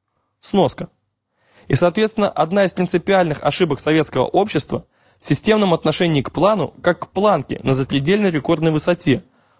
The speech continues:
вследствие чего искажение государственной отчётности приводило к тому, что разрабатывавшиеся планы во многом не были обеспечены ресурсами и средствами,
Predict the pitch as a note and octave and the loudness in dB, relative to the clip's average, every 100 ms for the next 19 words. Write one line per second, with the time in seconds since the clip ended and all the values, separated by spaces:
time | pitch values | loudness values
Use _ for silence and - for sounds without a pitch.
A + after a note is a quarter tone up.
0 | _ - F#3 F3 E3+ F#3+ G3+ A#3 E3+ D#3+ | _ 0 0 0 -4 0 2 2 0 0
1 | D#3+ F#3 D#3 D3 D#3+ F3 - D#3+ - - | 0 0 0 -2 0 0 0 -2 -2 0
2 | G3+ G#3 F3+ - C3+ C3+ D3 E3 C#3+ - | -2 0 -2 -4 0 0 2 0 0 0
3 | D#3 G3+ - _ _ - E3+ E3 E3 F3+ | 2 0 -2 _ _ -6 0 0 0 0
4 | F#3+ E3 C3+ - B2+ - B2+ F3+ G#3+ G3 | 0 2 -2 0 -2 -2 0 2 2 0
5 | C#3 D#3 G3+ G3 F3+ D3 F#3+ F#3 C#3 B2+ | -2 0 0 0 0 2 2 4 2 2
6 | B2 B2 - F#3 E3+ C3+ C3 - G#3 G#3 | 0 -2 0 0 2 2 2 0 0 2
7 | F#3+ - - F3+ E3+ - C#3 C3 | 2 0 -2 2 2 2 -2 -2